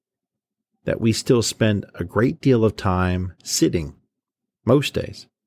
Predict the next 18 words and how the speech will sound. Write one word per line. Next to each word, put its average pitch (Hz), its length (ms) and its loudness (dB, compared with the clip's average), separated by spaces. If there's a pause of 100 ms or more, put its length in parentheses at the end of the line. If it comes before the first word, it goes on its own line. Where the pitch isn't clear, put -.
(280)
at 104 160 0
work, 110 320 2
at 82 160 -2
home, 110 300 0
in 95 100 0
our 80 120 -4
cars. - 580 -2 (3500)
We 107 120 -2
know, 98 420 2 (120)
we 104 100 -2
hear 98 200 4
the 92 80 2
mantra, 90 420 2
"Sitting 95 400 0
is 92 160 -2
the 87 100 -2
new 90 160 0
smoking." 95 560 -2